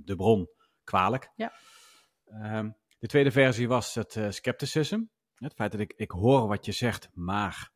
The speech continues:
Speaker 1: ik heb geen ander idee bij, ik maak me zorgen, vroeger was alles beter. Nou, weet ik wat voor reden we allemaal, eh, allemaal hebben. Ehm, dat zijn eigenlijk de mensen die wel bezig zijn met het vormen van een intentie.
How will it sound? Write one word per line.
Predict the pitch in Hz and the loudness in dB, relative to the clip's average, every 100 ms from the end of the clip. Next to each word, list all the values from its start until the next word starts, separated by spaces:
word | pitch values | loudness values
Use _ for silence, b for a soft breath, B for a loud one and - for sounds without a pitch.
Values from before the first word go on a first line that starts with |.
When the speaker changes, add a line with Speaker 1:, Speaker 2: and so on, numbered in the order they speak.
| _ _ _ _ | _ _ _ _
Speaker 1:
ik | - - | -14 -12
heb | - | -8
geen | 101 | -4
ander | 98 101 | -4 -2
idee | 107 101 | 2 2
bij, | 95 98 95 | 4 2 2
ik | - | -2
maak | 92 87 | -4 -4
me | |
zorgen, | 90 98 95 98 92 | 0 0 0 -4 -4
vroeger | 113 92 | -2 -2
was | 92 | -2
alles | 92 90 82 | -2 -2 0
beter. | 101 95 101 95 92 | 0 0 -4 -6 -6
Nou, | 90 82 | -8 -6
weet | |
ik | 104 | -8
wat | - - | -12 -12
voor | 110 | -4
reden | 123 117 | -4 -2
we | 110 | -4
allemaal, | 104 113 113 113 110 | -4 -2 -2 -2 -2
eh, | 110 110 - | -2 -4 -6
allemaal | 117 104 | -4 -2
hebben. | 139 196 b b b b b b b _ | -4 -6 b b b b b b b _
Ehm, | 90 92 | -14 -10
dat | 98 113 | -8 -2
zijn | 104 | 0
eigenlijk | 95 92 | 2 0
de | 98 | 0
mensen | 104 - 101 | -2 -2 -2
die | 107 | 0
wel | 107 | 2
bezig | 98 110 98 | 4 2 2
zijn | 104 95 | -2 -2
met | 95 | -4
het | - | -4
vormen | 123 101 92 | -2 -2 -2
van | 98 | -4
een | 92 | -4
intentie. | 95 - 104 - 180 | -6 0 0 0 -4